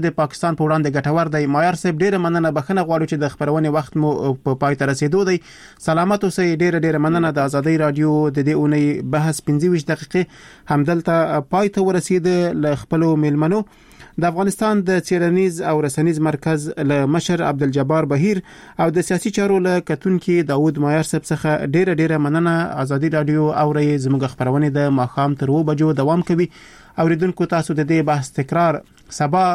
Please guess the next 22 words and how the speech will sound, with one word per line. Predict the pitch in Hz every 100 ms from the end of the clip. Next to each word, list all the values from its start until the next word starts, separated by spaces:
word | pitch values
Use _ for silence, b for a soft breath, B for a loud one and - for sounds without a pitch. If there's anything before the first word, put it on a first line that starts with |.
| - - -
په | 151 127 135
همدې | 139 139 156 156 131 131
وخت | 160 - -
کې | 180 190 - - - - 139
له، | 147 147 147 147 139
د | 139
ماسپښین | 135 131 - 147 143
له | 143 135 127
دولس | 131 123 -
نیمو | 175 165
تر | 147
یوې | 139 156
بجې | 160 170 170 165
په | 156 135
همدې | 123 127 156 165
وخت | - 131
له | 120
ازادۍ | 117 139 135
راډیو | 123 160 127
نه | 107 - 127
اوریدلی | 113 110 107 113
شئ. | -